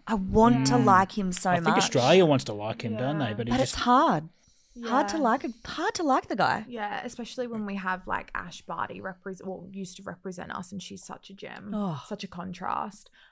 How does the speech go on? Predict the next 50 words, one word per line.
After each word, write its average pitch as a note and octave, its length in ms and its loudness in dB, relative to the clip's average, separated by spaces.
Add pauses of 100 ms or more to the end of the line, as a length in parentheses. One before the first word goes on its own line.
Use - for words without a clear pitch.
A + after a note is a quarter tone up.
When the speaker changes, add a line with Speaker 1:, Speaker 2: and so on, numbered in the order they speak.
(100)
Speaker 3:
Um, A3 340 0 (160)
but A3 220 -2
was A3+ 140 -8
it A#3+ 60 -10
a A#3+ 40 -10
close G#3 240 -10
game? G3+ 320 -12 (760)
Speaker 1:
Oh F#3 160 6
no, E3+ 200 4
I, D3 180 2
th-, - 120 -10
I F#3+ 40 -6
think G#3+ 140 -2
he A3 100 -2
lost E3+ 240 0
three C3+ 180 -2
sets - 380 -4
to C#3 100 -10
one. A#2+ 220 -4
Speaker 2:
Mm, B2 180 -4
yeah. A#2+ 220 -2
Speaker 3:
Oh, D3+ 120 -10
God. F3+ 400 -12
Speaker 1:
Mm. C#3+ 380 -4 (260)
Speaker 3:
But F3 220 4
no, F#3+ 320 0
Novak F3+ 400 -4
Djokovic, - 500 -18
like, - 200 -14 (120)
well F3+ 160 -8
done - 200 -14
to F3 100 -14
him. E3 220 -12
He's E3+ 200 -10
a - 60 -18
legend. - 480 -18
Speaker 2:
Yeah. D3+ 220 -2
Speaker 1:
Oh, - 20 0
he C3+ 260 -4
is. - 160 -8
Yeah, B2+ 100 -4
Speaker 2:
I - 40 -4
think D3 200 -2
they B2+ 100 2
said A#2 160 -6
it - 20 -4
was G#2+ 80 -6
a A2+ 60 -10
clinical A#2 440 -4
execution, G#2+ 760 -12